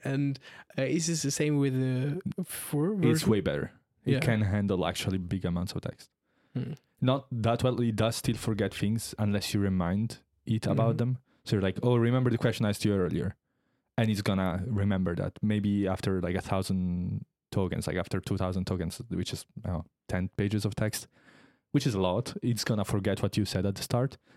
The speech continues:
Speaker 2: unless you remind it of, uh, of it.
Speaker 1: Yeah.
Speaker 2: But it's still, you know, I think a whole hour and a half podcast should probably all fit within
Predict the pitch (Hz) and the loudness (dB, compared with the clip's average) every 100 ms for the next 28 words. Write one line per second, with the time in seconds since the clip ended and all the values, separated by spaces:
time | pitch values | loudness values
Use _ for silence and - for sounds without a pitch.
0 | _ 117 113 104 - - 101 98 87 90 | _ -2 0 0 -2 -2 0 0 0 0
1 | 117 127 - _ _ _ _ - 117 110 | 0 -2 -4 _ _ _ _ -6 -2 0
2 | 113 123 - 117 151 - - _ _ _ | -2 -2 -2 -2 -2 -6 -14 _ _ _
3 | _ 139 131 - - _ _ - 110 104 | _ -2 -2 -4 -18 _ _ -4 0 0
4 | - 120 - 131 110 98 110 101 87 - | 0 -2 0 0 2 2 2 2 2 0
5 | 98 101 - - 104 101 - - - - | 0 0 -2 -2 0 0 -4 -10 -18 -6
6 | 110 - 104 101 101 98 - 95 101 104 | -4 -2 0 2 0 0 -2 0 0 0
7 | 101 98 - 101 95 - 98 - - _ | 0 -2 -2 -4 -4 -4 -4 -6 -16 _
8 | _ _ _ _ _ _ _ _ _ _ | _ _ _ _ _ _ _ _ _ _
9 | - - 107 - 107 101 95 98 95 92 | -6 -4 -2 0 2 2 0 0 2 2
10 | - - - 95 - 90 - - - - | 0 -6 -6 -6 -2 -4 -4 -6 -6 -10